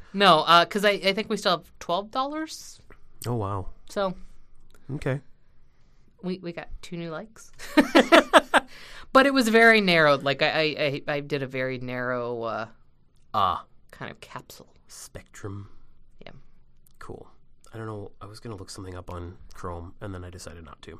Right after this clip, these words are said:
Speaker 1: Okay.
Speaker 2: Uh, but yeah.
Speaker 1: Yeah.
Speaker 2: Yeah.
Speaker 1: Um, yeah. I, yes.
Speaker 2: No, I was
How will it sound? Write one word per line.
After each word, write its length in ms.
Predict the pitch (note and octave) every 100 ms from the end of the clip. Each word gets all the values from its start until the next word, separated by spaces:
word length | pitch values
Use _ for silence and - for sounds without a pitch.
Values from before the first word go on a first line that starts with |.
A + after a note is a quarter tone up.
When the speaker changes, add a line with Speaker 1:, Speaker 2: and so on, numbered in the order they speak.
| - E4
Speaker 1:
Okay. 320 | F4+ C#3+ D3 - - - - - -
Speaker 2:
Uh, 220 | A#2+ A2
but 80 | D#3
yeah. 120 | G3 - - - - -
Speaker 1:
Yeah. 120 | A#3+ C3+ - - - - - - - - - - - - -
Speaker 2:
Yeah. 340 | G3 G#3 G3+ F#3
Speaker 1:
Um, 220 | E3+ D#3 - - _ _ _ _ - - - - - - -
yeah. 420 | F3 F#3+ C4 D#3 - - - - - - - F3
I, 140 | E3+ - _ _ - - _ _ _ _ _ _ _
yes. 460 | - C3+ C3+ - _ _ _ _ _ - - - - - - - - -
Speaker 2:
No, 240 | B2+ A2+ G2+
I 80 | G2+
was 260 | F#2 -